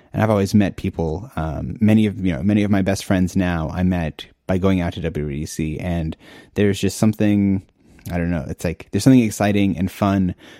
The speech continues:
about going to a place with lots and lots of people who all care about the same things that you care about, that you, you know, you end up in, you know, you, you, you end up waiting, waiting in line to go into something, and you can talk to almost everyone there about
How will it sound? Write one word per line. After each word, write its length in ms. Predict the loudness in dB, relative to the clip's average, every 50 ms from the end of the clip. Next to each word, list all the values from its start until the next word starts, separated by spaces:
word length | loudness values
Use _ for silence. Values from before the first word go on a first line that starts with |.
| -18 -6
about 200 | -2 -2 -2 2
going 180 | 4 4 4 4
to 80 | 2
a 40 | -2
place 480 | -4 -2 -2 0 0 0 -2 -6 -8 -6
with 180 | -6 -4 -2
lots 220 | -2 -2 0 0 0
and 120 | 0 2
lots 200 | 2 0 0 -2
of 60 | -4 -2
people 340 | -2 -4 -2 -2 -4 -4 -4
who 220 | -4 -4 -2 0
all 240 | 0 0 0 -2 -4
care 220 | -6 -2 -2 0
about 180 | 0 0 -2 -2
the 100 | -4 -6
same 220 | -4 -2 -2 -2
things 220 | -2 -4 -6 -6 -6
that 140 | -10 -8
you 80 | -8 -8
care 200 | -4 -4 -4 -4
about, 340 | -4 -6 -8 -10 -12 -14 -10 -6
that 340 | -6 -4 -4 -6 -8 -12 -18 _ -20 -20 -20 -20 -20 _ _ _ -4
you, 200 | -2 -2 0 0
you 120 | -2 -2 -4
know, 60 | -2
you 140 | 0 0 2
end 180 | 4 4 4
up 200 | 2 0 -4 -6 -6
in, 580 | -4 -2 0 0 0 0 0 -2 -2 -4 -6 -10 _ _ _ _
you 120 | -12 -10
know, 60 | -8 -6
you, 180 | -6 -6 -6 -6
you, 160 | -4 -2 0 0
you 200 | 0 0 2 2
end 100 | 2 2
up 80 | 0
waiting, 300 | 0 2 2 0 0 2 2
waiting 200 | 2 2 2 2
in 120 | 0 0
line 220 | 0 0 0 0 0
to 80 | 0
go 120 | -2 0 0
into 180 | 0 0 -2
something, 460 | -2 -4 -4 -4 -2 -4 -2 -2 -4 -4
and 500 | -4 -4 -4 -2 -2 -2 -2 -2 -4 -6 _ _ -20 -20 -20 _ _ _
you 260 | -4 0 0 2 0 0
can 160 | 0 -2 -2
talk 220 | 0 -2 -4 -2
to 80 | -2 0
almost 260 | 2 2 0 2 0
everyone 300 | 0 2 2 2 4 2
there 300 | 2 0 0 0 -2 -2 -4
about 640 | -2 -2 -2 0 0 -2 -4 -6 _ -16 -20 -20